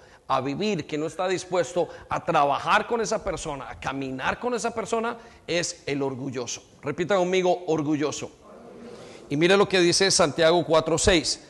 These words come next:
Él da gracia con generosidad. Él da cosecha con generosidad. Dios no tiene ningún problema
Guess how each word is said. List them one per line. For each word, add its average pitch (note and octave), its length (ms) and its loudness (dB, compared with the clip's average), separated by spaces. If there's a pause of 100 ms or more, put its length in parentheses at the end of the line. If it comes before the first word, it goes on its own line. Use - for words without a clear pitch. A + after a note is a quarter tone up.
(320)
Él G#3 220 6
da A3 120 6
gracia G3 720 2
con D3+ 240 -4
generosidad. E3+ 1040 0 (160)
Él C#3+ 140 -4
da E3+ 140 0
cosecha F#3 920 -2
con E3+ 200 -4
generosidad. G#3 1040 2 (420)
Dios F3 220 0
no F#3+ 120 -2
tiene F#3+ 280 0
ningún E3+ 480 -2
problema F#3+ 600 0